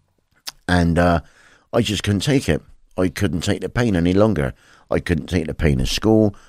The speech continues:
I couldn't take the pain 'cause of things what were happening at home which weren't, which weren't right. Um,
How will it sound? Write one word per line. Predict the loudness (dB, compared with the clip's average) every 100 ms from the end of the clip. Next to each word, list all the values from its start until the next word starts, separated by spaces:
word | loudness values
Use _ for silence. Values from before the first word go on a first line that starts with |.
| _ -2
I | -2
couldn't | 0 -4 -2
take | -4
the | -2
pain | -2 0 0
'cause | -2
of | -6
things | -2 -2 -2
what | -2
were | -2
happening | -2 0 0
at | 2
home | 2 2
which | -2 -2
weren't, | -4 -4
which | -10 -2
weren't | 0 0 2
right. | 2 2 -2 _ _ _ _ _ _ _ _ -20 -2
Um, | 2 4 4 2 0